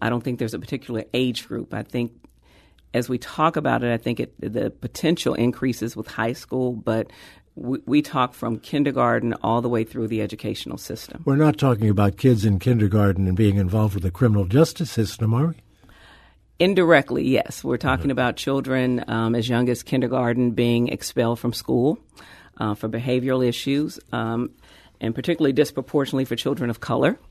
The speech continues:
Speaker 1: um, where they're not given an opportunity, um, for counseling, or they're not given an opportunity for a second chance or to be placed in a quiet room. Um, so, yes, we are talking about children as young as, as kindergarten.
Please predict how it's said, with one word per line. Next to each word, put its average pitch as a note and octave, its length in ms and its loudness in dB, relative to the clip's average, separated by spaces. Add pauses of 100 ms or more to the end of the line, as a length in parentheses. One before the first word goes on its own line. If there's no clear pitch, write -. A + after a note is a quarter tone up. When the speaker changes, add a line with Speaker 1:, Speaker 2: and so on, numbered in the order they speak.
(580)
Speaker 1:
um, A2+ 240 -2
where B2+ 120 0
they're A#2 160 0
not A#2+ 240 0
given B2 200 -2
an A#2+ 100 0
opportunity, B2+ 800 0 (380)
um, A2+ 260 -2
for A2+ 140 -6
counseling, C3+ 640 -2
or A#2+ 60 -4
they're A#2 120 -4
not A#2 140 -6
given A#2 180 -4
an A#2 100 -2
opportunity B2 540 -2
for - 160 -6
a A#2+ 60 -2
second - 320 -4
chance B2 440 -2
or A#2 60 -4
to A#2 80 -4
be A#2 120 -6
placed B2+ 480 -4
in A#2 100 -2
a A2+ 60 -2
quiet B2+ 540 -2
room. B2 420 2 (440)
Um, A#2 280 -4
so, - 140 -4
yes, C3 320 0
we B2 160 0
are B2 120 2
talking B2 280 -4
about A#2 160 -4
children A#2+ 360 -2
as A2+ 260 -2
young A#2 240 -2
as, - 240 -8 (240)
as G#2+ 140 -4
kindergarten. A#2 580 -2